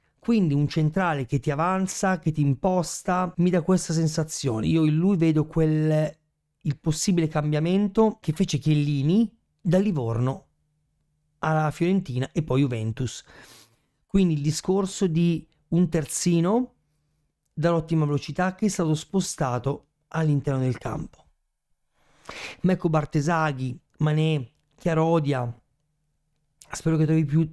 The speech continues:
spazio anche Lipani. C'è Malichella anche per, eh, per lui, però secondo me gli manca anche lui quel centesimino per fare l'Euro. Camardo ovviamente sicuramente della sua nel, nell'Under venti del Milan.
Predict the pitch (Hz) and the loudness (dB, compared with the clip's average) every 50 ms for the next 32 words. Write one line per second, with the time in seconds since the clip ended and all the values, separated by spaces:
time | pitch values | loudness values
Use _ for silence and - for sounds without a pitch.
0 | - _ _ _ _ _ _ _ _ _ _ _ - - - - 170 165 - - | -8 _ _ _ _ _ _ _ _ _ _ _ -20 -12 -8 -6 -6 -6 -4 -4
1 | 165 156 156 156 160 147 143 - - 156 156 156 147 139 131 131 127 120 - - | -2 -2 -2 0 0 0 0 0 0 0 2 2 0 0 -2 -4 -4 -6 -8 -12
2 | - - - - - - - - - - - _ - - - 190 185 185 185 180 | -20 -20 -20 -20 -20 -20 -20 -20 -20 -20 -20 _ -8 -2 0 2 2 4 2 0
3 | 175 156 202 190 190 185 185 180 180 175 165 - 170 156 180 175 170 170 - - | 0 0 2 2 2 4 2 2 0 0 -2 -2 0 0 0 0 0 -2 -4 -2
4 | 170 160 156 156 160 170 160 160 165 175 180 180 175 170 156 - 170 165 170 170 | 0 0 0 2 2 2 2 4 4 2 2 2 0 0 -2 0 0 0 2 2
5 | 170 170 156 - - 156 - 156 160 160 156 156 160 160 156 156 156 151 156 151 | 2 0 0 -2 -4 -2 0 2 2 4 4 2 2 2 2 2 2 2 0 0
6 | 151 151 151 151 - - 151 151 143 147 156 143 - - - 147 131 151 139 135 | -2 0 -2 -2 0 0 0 2 2 2 0 0 0 0 0 2 2 2 2 2
7 | 151 151 151 151 147 156 143 - - - 147 143 139 151 175 190 185 170 156 151 | 2 2 2 2 0 -2 -4 -4 -2 -2 -2 -2 0 0 0 0 0 0 0 0
8 | 143 143 143 135 120 - - 170 151 147 147 156 160 156 139 139 131 135 143 143 | 0 0 -2 -2 -4 -4 -6 -4 -2 0 2 2 0 0 0 -2 -2 0 0 2
9 | 147 147 139 143 135 - 131 135 135 135 143 143 135 - 127 139 135 135 123 - | 2 0 0 0 -2 0 0 0 2 2 2 0 0 -2 -2 0 0 0 -2 -4
10 | - 151 147 143 143 143 143 143 139 127 _ _ - - _ - 147 151 151 151 | -2 -2 0 0 0 0 0 0 -2 -4 _ _ -20 -20 _ -4 -2 0 0 0
11 | 151 147 147 151 147 139 - - - 156 139 135 143 165 185 180 160 139 131 | 0 0 0 0 0 -2 -2 -2 -2 0 2 2 4 4 4 2 2 0 -2